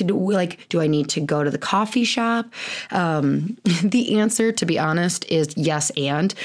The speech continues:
or at least that was for me with studying. I'd love to hear other chiropractors, like, when they're thinking about chiropractic school, but I have kind of A D D, so I could never sit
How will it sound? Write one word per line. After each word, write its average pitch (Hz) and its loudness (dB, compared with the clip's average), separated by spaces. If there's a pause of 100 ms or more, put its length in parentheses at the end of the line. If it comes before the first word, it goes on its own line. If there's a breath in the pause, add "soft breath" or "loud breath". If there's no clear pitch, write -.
(140 loud breath)
or 240 4
at 240 6
least 262 4
that 156 2
was 240 2
for - 2
me 196 2
with 226 4
studying. 220 2
I'd 180 2
love 165 2
to 190 2
hear 165 2
other 151 2
chiropractors, 151 0
like, 151 -2
when 151 2
they're 151 2
thinking 151 0
about 156 -2 (340 loud breath)
chiropractic 160 0
school, 196 0 (280 loud breath)
but 175 0 (100)
I 185 2
have 196 2 (220)
kind 180 2
of 165 0
A 170 0
D 160 2
D, 156 2
so - -2
I 170 0
could 180 2
never 165 2
sit - -2